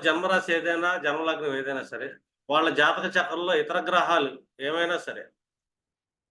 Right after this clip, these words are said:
ఈ మఖా నక్షత్రం ఒకటో పాదంలో స్థితిని పొందినాయి అనుకోండి, ఇప్పుడు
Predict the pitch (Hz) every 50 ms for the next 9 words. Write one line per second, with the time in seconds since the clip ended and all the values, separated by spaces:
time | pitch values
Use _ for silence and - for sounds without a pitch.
0 | _ _ - 180 175 160 160 160 160 190 185 190 180 185 - 175 - 170 160 147
1 | 156 147 165 160 165 165 165 165 160 156 147 - - 135 147 151 156 143 147 135
2 | 131 123 120 117 110 104 104 107 107 107 - - _ _ _ _ _ _ _ _
3 | _ _ _ _ _ _ _ _ _ _ _ _ _ _ _ _ - - - -
4 | 175 180